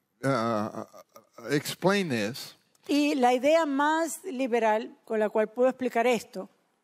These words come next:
Speaker 1: their professors probably never mentioned it.
Speaker 2: es que quizás los profesores nunca lo mencionaron.
Speaker 1: Or instead they suppressed it and decided not to talk about an unpleasant truth.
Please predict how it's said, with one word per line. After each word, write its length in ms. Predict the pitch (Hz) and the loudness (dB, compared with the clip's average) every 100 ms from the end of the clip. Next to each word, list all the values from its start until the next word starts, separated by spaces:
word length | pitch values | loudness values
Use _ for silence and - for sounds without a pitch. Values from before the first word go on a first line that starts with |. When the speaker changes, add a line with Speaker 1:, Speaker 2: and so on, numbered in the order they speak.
| _ _ | _ _
Speaker 1:
their 160 | 160 151 | 2 2
professors 880 | - - 180 - 214 196 139 165 151 | 0 -2 -2 2 2 2 0 -6 -8
probably 600 | - 175 170 170 170 170 | -2 2 2 2 0 0
never 260 | 170 160 170 | 2 2 2
mentioned 460 | 180 180 156 220 190 | 0 0 -2 -10 -10
it. 220 | - - | -12 0
Speaker 2:
es 220 | 269 269 | 2 2
que 240 | - 285 277 | 2 0 0
quizás 800 | 269 247 - 311 302 330 - - | 0 0 2 4 4 2 -4 -6
los 160 | 269 269 | -2 0
profesores 840 | 269 247 254 - 277 269 277 - | 0 0 -2 0 0 2 0 -4
nunca 440 | 254 262 285 277 | -6 -2 -2 0
lo 100 | 269 | 0
mencionaron. 680 | 247 247 - 262 294 180 170 _ | -2 -4 -4 -4 -4 -4 -12 _
Speaker 1:
Or 440 | 170 170 160 175 151 | 2 4 4 4 2
instead 500 | 156 151 - 180 156 | 0 -2 2 2 2
they 160 | 147 | 0
suppressed 600 | 135 170 - - 180 - 170 | 0 -4 -2 2 2 2 -2
it 120 | 156 | -2
and 140 | 135 | -4
decided 560 | 135 127 160 147 139 131 | -4 0 2 2 0 0
not 300 | 151 165 - | 0 0 -2
to 80 | 165 | -10
talk 380 | - 147 131 | -4 -4 -2
about 440 | 147 131 131 131 - - _ _ _ _ | -2 2 2 0 -4 -20 _ _ _ _
an 160 | 139 135 | -2 0
unpleasant 760 | 143 131 - 160 143 123 107 | -2 -6 -2 0 0 -2 -12
truth. 500 | - 139 101 - - | -8 -6 -6 -10 -20